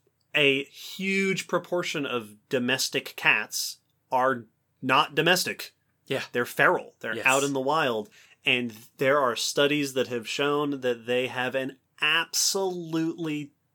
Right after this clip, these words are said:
Speaker 1: terrible impact on local environments.
Speaker 2: Well, it's 'cause, well, like,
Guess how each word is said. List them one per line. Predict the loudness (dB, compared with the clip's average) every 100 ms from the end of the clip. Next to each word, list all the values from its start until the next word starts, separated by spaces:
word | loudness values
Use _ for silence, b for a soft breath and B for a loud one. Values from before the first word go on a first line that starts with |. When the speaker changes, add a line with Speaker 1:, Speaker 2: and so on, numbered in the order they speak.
| -20 -18
Speaker 1:
terrible | -14 -6 0 6 8 8 8 6
impact | 4 2 0 0
on | -4
local | -4 -6 -8
environments. | -10 -12 -12 -18 -14 -14 -14 _ _
Speaker 2:
Well, | -4
it's | -4
'cause, | -4 -6 -4 -6 -8 -20 _ _ -4
well, | 2 4
like, | 4 2 -4